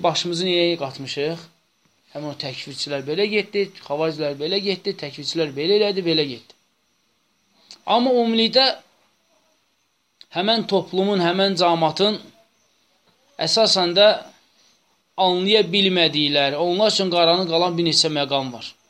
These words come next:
Məqamdan biri odur ki, onlar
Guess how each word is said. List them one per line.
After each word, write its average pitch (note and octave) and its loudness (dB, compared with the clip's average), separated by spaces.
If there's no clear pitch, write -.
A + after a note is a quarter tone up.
Məqamdan F3+ 0
biri F3 2
odur D#3 0
ki, G3 6
onlar F3 2